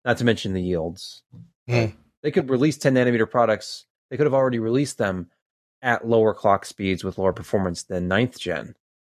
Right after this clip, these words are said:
Speaker 1: which they were not willing to do. It makes
Speaker 2: Yeah.
Speaker 1: sense in certain situations, like certain low power laptops. But other than that one Dell X P S two-in-one, what has really even come out with a ten nanometer processor in it?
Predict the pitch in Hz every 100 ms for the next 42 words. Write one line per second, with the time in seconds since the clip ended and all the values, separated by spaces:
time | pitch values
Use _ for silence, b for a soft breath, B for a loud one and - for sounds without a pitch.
0 | _ - - 104 101 101 98 95 90 85
1 | 87 73 - _ _ _ _ _ 107 113
2 | 107 - 117 101 101 90 - - 113 123
3 | 110 107 98 _ _ - 113 120 110 107
4 | - 107 101 92 - - 110 98 101 98
5 | 95 95 90 113 151 - 135 120 - -
6 | _ _ _ _ _ _ _ _ _ 110
7 | 95 123 127 135 131 120 104 104 101 110
8 | 117 113 107 107 - 107 104 - 113 110
9 | 104 98 95 95 92 _ _ _ _ _
10 | _ _ _ _ _ _ - 113 123 110
11 | 113 110 107 101 98 107 98 98 87 _
12 | - 98 87 95 92 87 87 85 82 85
13 | _ _ _ _ _ _ _ _ - 101
14 | - - 104 76 62 -